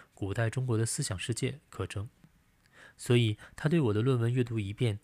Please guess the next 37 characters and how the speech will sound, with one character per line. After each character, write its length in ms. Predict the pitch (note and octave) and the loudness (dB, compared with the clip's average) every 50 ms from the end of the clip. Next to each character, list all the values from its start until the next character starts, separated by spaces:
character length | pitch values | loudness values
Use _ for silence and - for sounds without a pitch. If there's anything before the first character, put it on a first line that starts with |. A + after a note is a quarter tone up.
| _ _ _ _ | _ _ _ _
便 100 | A#2 G#2 | -2 -2
能 80 | A2 | 0
很 220 | A2 - - G2 G2 | -2 -4 -6 -12 -8
快 180 | - - A2+ | -4 -2 -2
抓 160 | G#2 - A2 G2+ | -2 0 -2 -2
住 140 | - G2+ | -2 -4
其 120 | F#2 - G#2+ | -4 -4 -6
得 180 | F#2 G2+ F#2 | -4 -4 -6
失 180 | F#2+ - - A2 | -6 -6 -6 -6
所 180 | - - A#2 A2+ | -6 -6 -8 -10
在。 240 | - - G2 G#2+ - _ _ _ _ _ _ _ _ _ _ _ _ _ _ _ _ _ _ _ _ _ _ _ _ _ | -8 -10 -10 -12 -14 _ _ _ _ _ _ _ _ _ _ _ _ _ _ _ _ _ _ _ _ _ _ _ _ _
有 120 | G#2+ G#2 | 0 0
趣 200 | - - - A2+ | 2 2 0 2
的 100 | A2 G2+ | 2 0
是， 260 | - - A2 G#2 G#2 - - - - _ _ | 0 0 -2 -2 -2 -4 -10 -20 -20 _ _
李 100 | A#2 A2 | 0 2
约 140 | A#2+ D3 D#3+ | 2 2 2
瑟 240 | - - E3+ D3+ | 2 2 2 2
在 120 | - C#3+ C3+ | 2 0 -2
讨 180 | - - G2+ | 0 -2 0
论 140 | G2+ A#2 A#2+ | 0 2 2
我 140 | A#2 G#2 G2+ | 2 0 0
一 100 | A2 B2 | -2 -2
九 160 | - - G#2 | -2 -2 0
六 160 | G2+ A#2 A#2 | 0 2 0
四 160 | A2+ - - B2 | 0 0 0 0
年 160 | G#2+ G2+ G2+ | 0 0 0
发 180 | - G#2+ G#2 | 0 0 -2
表 200 | G#2 - G2 F#2+ | 0 -2 -4 -6
的 200 | F#2 F#2+ F#2+ G2 - - - - _ _ _ - | -4 -4 -4 -6 -6 -12 -20 -20 _ _ _ 0
《Life 260 | A#2 A#2+ C#3 C#3 - - - | 2 2 2 2 -2 -8 -8
and 140 | B2 A2+ G#2 | -6 -4 -4
Immortality 880 | G2+ G2+ G2 G2+ G#2 A2+ A#2 - - C#3 C#3 C3 A#2+ - A2 G2+ G2+ - - - - - _ _ _ | -2 -4 -4 -2 -2 -2 -2 -2 -2 -2 -2 -2 -4 -4 -4 -4 -4 -6 -8 -16 -20 -20 _ _ _
in 100 | - G#2 | -6 -4
the 80 | G#2 | -4
Mind 360 | G2+ G#2 A#2+ B2 C3 C#3 B2+ C3 | -4 -2 0 0 0 0 -2 -4
of 140 | B2 - | -8 -10